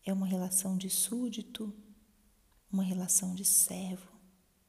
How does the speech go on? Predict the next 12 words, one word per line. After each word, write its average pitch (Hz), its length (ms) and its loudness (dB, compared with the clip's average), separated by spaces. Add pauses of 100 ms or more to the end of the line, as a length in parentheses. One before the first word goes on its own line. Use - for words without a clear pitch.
(1700)
O 208 100 -2
nosso 220 400 2
rei 202 180 -2
Jesus, 208 680 -4 (440)
ele 196 220 0
quer 202 240 -8
ter 190 300 -10
conosco 190 580 -4 (400)
uma 208 160 0
relação 190 560 4
de 185 160 -2
amizade. 196 840 -2